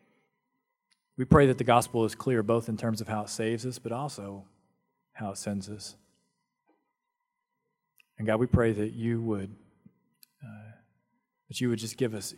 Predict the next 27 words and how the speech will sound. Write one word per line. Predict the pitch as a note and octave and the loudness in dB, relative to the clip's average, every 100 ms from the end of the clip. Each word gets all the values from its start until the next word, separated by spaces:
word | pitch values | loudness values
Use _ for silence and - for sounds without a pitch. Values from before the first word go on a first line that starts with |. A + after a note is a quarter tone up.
| F3+ | -12
each | C#3 A2 - | -10 -10 -6
courage | B2 A2+ G2+ G2 - | 0 0 -2 -8 -6
to | A#2 | -6
respond | G#2 - A2+ A2+ A2+ A#2 A2+ A2+ | -4 -4 -2 0 0 -2 -8 -10
as | G2+ G2 | -10 -6
you | A2+ A2 | -4 -4
have | G2+ - | -6 -6
called | C3 A#2+ | -2 -2
us | F#2+ - | -4 -12
to. | G2 F#2 - _ _ _ _ _ _ _ B5 _ _ _ _ _ _ _ _ - | -12 -12 -18 _ _ _ _ _ _ _ _ _ _ _ _ _ _ _ _ 2
Father, | B2 A#2+ | 4 4
we | B2 | 2
also | B2 A#2+ B2 | 0 0 -4
know | A2+ A2+ G2+ | -2 -2 -4
that, | F#2+ G2 - _ _ _ _ - _ _ _ _ _ _ _ _ _ _ | -8 -14 -20 _ _ _ _ -20 _ _ _ _ _ _ _ _ _ _
uh, | B2+ _ _ _ _ _ | -20 _ _ _ _ _
man, | G2+ G2 | -18 -12
you, | G#2 C#3 - | -10 -10 -10
you | C#3 | -6
just, | D3 - - - _ - | -4 -6 -8 -20 _ -16
<laughs> | - - - _ _ _ _ _ B5 B5 B5 B5+ B5 B5+ B5 B5 _ _ _ _ _ _ _ | -14 -14 -20 _ _ _ _ _ _ _ _ _ _ _ _ _ _ _ _ _ _ _ _
when | A#2+ C#3 | -2 0
you | E3+ | 0
speak, | - D3 A2+ - | 0 0 -2 -4
you | |
speak | A2 - A#2 | -10 -6 -8
clearly. | - A2+ G#2 G2+ | -6 -8 -6 -10